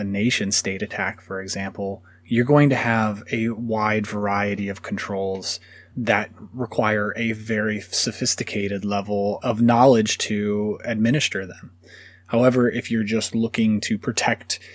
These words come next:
against non-targeted attacks, you could go with some of the more foundational controls and have a lower level of sophistication to administrate those.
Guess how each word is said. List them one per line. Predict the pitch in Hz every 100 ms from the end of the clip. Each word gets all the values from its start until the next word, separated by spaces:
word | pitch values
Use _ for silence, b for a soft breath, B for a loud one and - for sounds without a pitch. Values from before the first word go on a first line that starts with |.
| b -
against | 117 104 110 107 -
non-targeted | 117 107 104 104 - 117 117 107 104
attacks, | 98 - 98 98 - - b b b -
you | 113 110 107
could | - 110 107 - 143
go | 127 131 123
with | 120 113
some | - 127
of | 113
the | 110
more | 113 110
foundational | - 107 104 107 104 110 101
controls | - 104 98 98 98 98 95 - -
and | 107 98 98 - b b b -
have | - 107
a | 104
lower | 113 113 110 104 104 -
level | 110 107 104 104 104
of | 104 104 98 - - - _
sophistication | - 131 117 - 104 - 101 - 104 98
to | 101
administrate | 98 101 101 - -
those. | - - 139 -